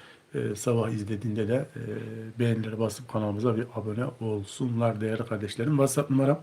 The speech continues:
beş yüz elli üç, üç yüz altmış dört, on dört otuz bir. Açıklama kısmında WhatsApp numaramız mevcut. Öküz Gözü hoş geldin diyelim. Kanalımıza abone oldun mu Öküz Gözü kardeşim? Seni yeni görüyorum buralarda. İpek'in ismi değişecek.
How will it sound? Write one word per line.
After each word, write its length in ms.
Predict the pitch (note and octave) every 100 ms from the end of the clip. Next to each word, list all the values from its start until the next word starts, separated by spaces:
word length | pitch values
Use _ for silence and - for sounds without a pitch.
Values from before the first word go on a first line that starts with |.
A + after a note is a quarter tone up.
| -
beş 200 | B2+ -
yüz 80 | B2
elli 160 | B2
üç, 180 | C3+ -
üç 100 | -
yüz 120 | -
altmış 240 | A#2 - -
dört, 280 | C3+ -
on 120 | A#2 A2+
dört 140 | B2
otuz 220 | A2+ - A#2+
bir. 100 | -
Açıklama 440 | A#2+ - - A2+ A#2
kısmında 280 | - - G#2+
WhatsApp 320 | A2 A#2 -
numaramız 260 | A#2 A#2+
mevcut. 360 | A#2+ A2+ A2+ A2+ - - - - - - -
Öküz 340 | D#3 - E3
Gözü 280 | D3 D3+ C3+
hoş 160 | D3 -
geldin 280 | C3 A#2+ A#2
diyelim. 260 | A#2 D#3
Kanalımıza 380 | - B2 C3 B2+
abone 200 | B2 B2+
oldun 200 | B2+ C#3
mu 120 | A2+ G#2+
Öküz 160 | A#2
Gözü 240 | A#2 A2 -
kardeşim? 380 | G#2+ G#2 - E3 -
Seni 280 | - G#2+ A2
yeni 160 | A2+
görüyorum 280 | A2 G#2+ G#2
buralarda. 320 | G#2+ G#2+ A2+
İpek'in 360 | D#3 D#3 D3+ E3+
ismi 280 | C#3 E3 C#3+
değişecek. 560 | C#3+ C#3 C3 B2 -